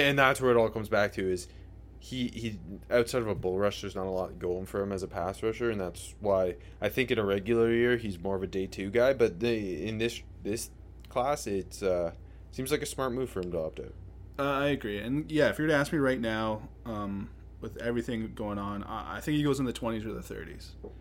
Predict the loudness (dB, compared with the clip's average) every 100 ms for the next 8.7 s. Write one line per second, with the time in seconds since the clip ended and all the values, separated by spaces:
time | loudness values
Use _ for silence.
0 | -16 -12 2 4 4 0 0 0 -2 2
1 | 4 6 6 6 6 4 0 0 0 0
2 | -2 -2 0 2 2 0 0 -2 -2 -4
3 | -4 -2 -4 -2 0 2 0 -2 -4 -2
4 | 0 -2 -2 -6 -4 -4 -4 -8 -8 -6
5 | -4 -6 -4 0 0 0 -4 -6 -6 -6
6 | -8 -8 -6 -4 -2 0 0 -2 -6 -12
7 | -18 -18 -18 -16 -14 -8 -6 -6 -12 -18
8 | -18 -18 -18 -10 -6 -4